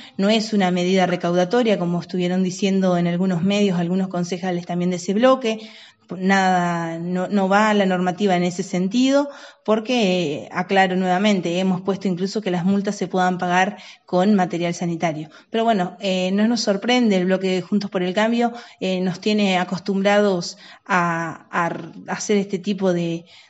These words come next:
de pedidos de informe, más que nada para llamar la atención de la prensa y de la población, sin tener en cuenta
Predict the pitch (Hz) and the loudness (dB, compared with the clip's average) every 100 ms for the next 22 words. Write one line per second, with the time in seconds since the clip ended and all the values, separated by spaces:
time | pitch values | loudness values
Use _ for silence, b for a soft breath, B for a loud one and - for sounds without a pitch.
0 | B 185 175 180 202 190 180 185 170 247 | B -2 2 4 4 4 0 -2 0 2
1 | 247 208 180 185 190 214 208 214 185 160 | 2 0 0 -2 -2 -2 0 2 2 0
2 | 156 - 180 175 185 185 185 180 175 - | -4 -4 -4 -2 -2 0 0 -2 -4 -2
3 | 208 180 175 196 220 240 220 208 180 180 | 0 2 0 0 0 2 0 -2 -2 0
4 | 180 180 180 175 254 262 262 B B - | 0 0 -2 -2 0 -2 -2 B B -4
5 | 269 254 220 233 214 208 247 247 233 196 | 0 2 2 2 2 2 2 4 2 2